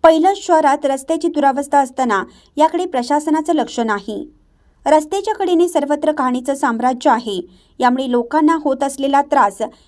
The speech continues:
याकडे प्रशासन व नगर प्रशासन कसलेही लक्ष देत नाही.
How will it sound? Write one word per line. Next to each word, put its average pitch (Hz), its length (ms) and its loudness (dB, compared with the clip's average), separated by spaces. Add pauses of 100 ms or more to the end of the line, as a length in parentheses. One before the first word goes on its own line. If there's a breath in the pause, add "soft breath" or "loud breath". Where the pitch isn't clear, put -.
(140)
याकडे 320 280 2
प्रशासन 277 600 -2
व 233 140 -4
नगर 277 320 0
प्रशासन 277 520 -4
कसलेही 277 560 0
लक्ष 277 240 0
देत 247 300 -4
नाही. 190 360 -4